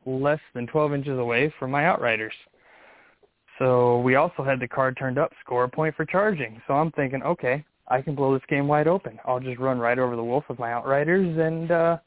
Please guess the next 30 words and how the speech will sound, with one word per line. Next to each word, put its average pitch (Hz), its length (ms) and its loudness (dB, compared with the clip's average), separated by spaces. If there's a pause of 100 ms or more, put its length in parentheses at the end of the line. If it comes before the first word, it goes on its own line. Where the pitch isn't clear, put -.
(720)
go 180 120 2
up 185 140 -8
four 190 220 2
zero 208 360 2
with 196 140 0
Outriders 180 480 2
in 185 60 -2
his 190 140 -4
rear." 208 220 -2 (1400)
I 139 80 -8
charged 180 600 0 (500)
and 147 140 0
did 139 140 2
a 131 40 2
grand 151 340 0
total 190 320 0
of 170 80 -4
one 185 200 0
wound. 190 280 0 (1500)
So 131 180 2
instead 143 360 0
of 131 180 -4
scoring 131 360 -2
four 131 180 0
points 131 480 -8
and 117 260 -10 (560)
getting 127 260 0
behind 135 340 2
his 123 160 -2
lines, 117 400 -4